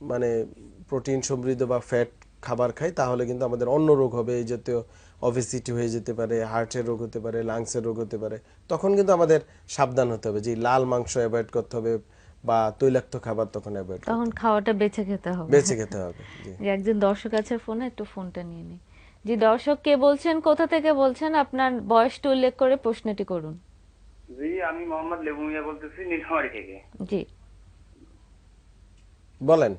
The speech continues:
Speaker 1: শুনতে পাচ্ছি।
Speaker 3: জি, আমি আজকে থেকে প্রায় আট মাস আগে, উম, এই পায়ের গোড়ালিতে আঘাত পাই আর কি।
Speaker 1: হুম।
Speaker 3: পায়ের গোড়ালিতে আঘাত কারণে আমার ওই, মানে পাটা ব্যথা করতেছে খুব।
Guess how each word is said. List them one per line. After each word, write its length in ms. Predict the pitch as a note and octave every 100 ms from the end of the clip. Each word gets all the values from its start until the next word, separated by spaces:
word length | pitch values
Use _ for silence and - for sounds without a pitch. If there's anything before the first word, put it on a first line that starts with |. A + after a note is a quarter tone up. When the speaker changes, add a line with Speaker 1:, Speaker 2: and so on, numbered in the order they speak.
| -
Speaker 1:
শুনতে 340 | - D3+ D#3
পাচ্ছি। 380 | E3+ D#3 - G2+ F2+ - - - _ - - - - - - - - - _ _ -
Speaker 3:
জি, 180 | C#3 F3
আমি 500 | F3+ F3+ G3+ G#3 G#3+
আজকে 360 | F#3+ E3 - F#3
থেকে 240 | F#3+ F#3+
প্রায় 340 | F#3 F3 F3+ F3
আট 240 | D3 E3
মাস 180 | F3+ F3
আগে, 460 | D#3+ E3+ G3 A#3+
উম, 360 | G#3 D#3+ D3 C3+ - - - - - -
এই 340 | C#3 C#3 C#3 C#3
পায়ের 360 | C3+ D#3 E3+
গোড়ালিতে 380 | D#3+ E3 F3 F3+
আঘাত 280 | D3 D3+ D#3
পাই 160 | A#2 A2+
আর 60 |
কি। 240 | A2+ - G2+ - - -
Speaker 1:
হুম। 260 | D3+ D3 G#2 - - - - - - - - - - -
Speaker 3:
পায়ের 220 | - C#3 D#3
গোড়ালিতে 280 | E3 E3+ F#3
আঘাত 260 | E3 E3+ -
কারণে 320 | F3 G#3 B3
আমার 360 | F#3 F3 F3
ওই, 420 | E3 F3 F3 E3+ D#3 - - - - -
মানে 240 | C#3 D3+ D3
পাটা 260 | D#3+ E3 F#3
ব্যথা 280 | E3+ E3+ F#3+
করতেছে 360 | E3 D3+ C3+
খুব। 240 | A2+ A2+